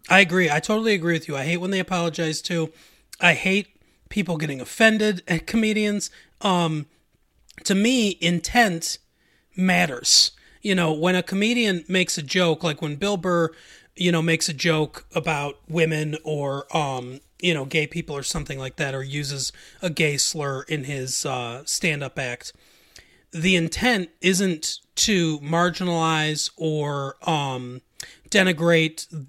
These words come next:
you know, any kind of, uh, section of society. If you listen to him talk on his podcast or just in interviews,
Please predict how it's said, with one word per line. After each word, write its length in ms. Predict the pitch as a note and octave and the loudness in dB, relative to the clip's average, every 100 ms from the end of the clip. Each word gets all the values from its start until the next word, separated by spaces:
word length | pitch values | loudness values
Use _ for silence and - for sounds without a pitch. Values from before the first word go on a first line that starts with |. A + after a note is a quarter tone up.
| - - | -14 -4
you 140 | E3+ | -2
know, 120 | D3 | 0
any 220 | D#3 E3 | 0 0
kind 380 | E3 F3 E3+ D#3+ | 0 -2 -2 0
of, 260 | D3 C#3 C#3 | -2 -6 -6
uh, 180 | C3 C3 | -6 -4
section 400 | - F#3 - D#3+ | 0 -2 -2 -8
of 80 | B2+ | -8
society. 680 | - - G3 F3 F3 F3 E3+ - - | -6 -4 -2 -2 -2 -4 -4 -16 -4
If 160 | G#3 E3 | -2 -2
you 120 | D#3 | -2
listen 380 | F3 F#3 F3 D#3 | 0 0 -2 -4
to 180 | G3 E3 | -2 -2
him 220 | D3 B2+ | -4 -8
talk 560 | - F3+ F#3 A3 - _ _ _ _ | -4 2 2 0 -8 _ _ _ _
on 160 | E3 D3+ | 0 0
his 140 | D3 | -2
podcast 920 | - F3+ E3+ - F3+ E3+ D#3+ - - - | -4 -2 -2 -4 -4 -2 -2 -4 -8 -6
or 540 | D#3+ D3+ C#3+ C#3 C3 _ - - | -2 -2 -2 -4 -6 _ -20 -10
just 260 | - F#3 D#3 | -4 -4 -4
in 80 | C#3+ | -2
interviews, 560 | F#3 F3 F3 F3 E3 | 0 0 2 0 0